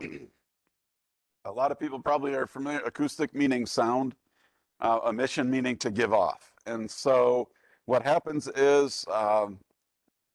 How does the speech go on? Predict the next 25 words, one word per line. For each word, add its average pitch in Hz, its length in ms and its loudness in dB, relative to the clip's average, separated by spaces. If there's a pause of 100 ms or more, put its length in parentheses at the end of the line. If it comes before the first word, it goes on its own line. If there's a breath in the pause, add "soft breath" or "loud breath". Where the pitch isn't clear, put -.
(220)
the, 113 460 -8
the 104 120 -4
dictionary 139 640 -2
definition 120 720 0
is 110 520 -2 (440 soft breath)
when 120 220 -6
you 120 200 -6
stress 180 380 0
a 147 40 -6
material, 98 600 -8
when 101 140 -12
a 104 60 -8
material 127 540 -4
is 101 100 -10
put - 280 -2
under, 113 640 -4
under 117 240 -2
some 117 220 -2
kind 127 220 -4
of 101 80 -10
a 95 60 -10
stress, 143 480 0 (680)
uh, 117 280 4
it's 139 220 -2
gonna 156 400 -2